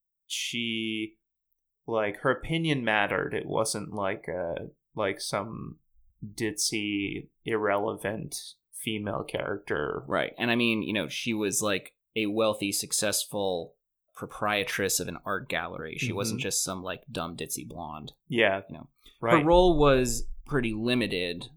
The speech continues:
Speaker 2: you know, and she did wind up being a damsel in distress at the end.
Speaker 1: Yes.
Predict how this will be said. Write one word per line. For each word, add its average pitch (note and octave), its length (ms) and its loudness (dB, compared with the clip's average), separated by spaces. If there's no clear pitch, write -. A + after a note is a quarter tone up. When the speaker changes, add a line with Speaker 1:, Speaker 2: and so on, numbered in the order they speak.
Speaker 2:
you G#2+ 120 -4
know, G2+ 240 2
and G#2 180 2
she A#2 180 0
did G#2 220 2
wind G#2 200 0
up G2+ 80 -4
being G2+ 180 0
a F#2 40 -2
damsel G2 480 -4
in G#2 120 -4
distress G#2 460 0
at C#3+ 80 0
the C#3+ 140 4
end. D3+ 320 4
Speaker 1:
Yes. - 440 -6